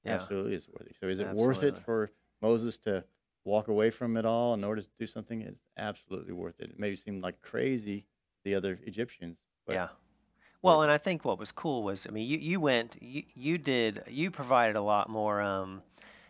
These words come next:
Speaker 1: backdrop into the Moses story than I did. So I think we both took different approaches on that.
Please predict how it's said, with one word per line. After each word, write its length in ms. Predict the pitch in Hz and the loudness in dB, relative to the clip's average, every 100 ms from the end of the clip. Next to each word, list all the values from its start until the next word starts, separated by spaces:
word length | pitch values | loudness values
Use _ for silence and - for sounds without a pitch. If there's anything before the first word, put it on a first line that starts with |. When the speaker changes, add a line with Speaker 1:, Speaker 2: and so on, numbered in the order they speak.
| _ | _
Speaker 1:
backdrop 680 | 107 113 117 - 117 95 95 - | 4 6 6 0 -2 0 -2 -4
into 320 | 113 104 123 | -6 -4 -6
the 60 | 101 | -4
Moses 420 | 101 101 95 87 | -2 -4 -6 -12
story 360 | - 107 95 92 | -6 -4 -2 -4
than 140 | 90 | -6
I 160 | 87 87 | -6 -8
did. 340 | 90 82 76 | -10 -14 -12
So 360 | - 117 95 92 | -4 0 0 0
I 80 | 104 | -2
think 160 | 113 120 | -2 0
we 100 | 120 | 0
both 260 | 104 107 | 2 2
took 200 | - 117 - | 0 -8 -4
different 260 | 104 92 | -4 -4
approaches 520 | 90 113 101 - 95 | -4 -2 -2 -2 -8
on 220 | 95 90 92 | -6 -6 -6
that. 280 | 90 87 | -4 -6